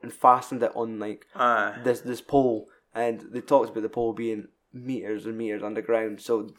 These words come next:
Speaker 1: they were safe holding on to this, but they had to use something stronger than their fucking grip.
Speaker 2: Yeah.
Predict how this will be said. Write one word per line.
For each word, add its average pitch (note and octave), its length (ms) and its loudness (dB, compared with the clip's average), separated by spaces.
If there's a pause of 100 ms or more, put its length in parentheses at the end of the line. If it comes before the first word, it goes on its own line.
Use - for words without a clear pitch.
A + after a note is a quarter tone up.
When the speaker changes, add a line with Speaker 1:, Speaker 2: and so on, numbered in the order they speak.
(300)
Speaker 1:
they C3 120 2
were B2 100 0
safe C3+ 320 0
holding B2+ 280 -4
on A#2+ 160 -4
to B2 120 -6
this, B2 440 -2
but - 180 0 (320)
they A#2 80 0
had A#2 120 4
to A#2+ 80 -6
use A2+ 380 -4 (200)
something C#3 320 2
stronger B2 300 2
than A2 140 0
their G2+ 100 -4
fucking A2 360 0
grip. C#3 440 2
Speaker 2:
Yeah. A#2+ 240 0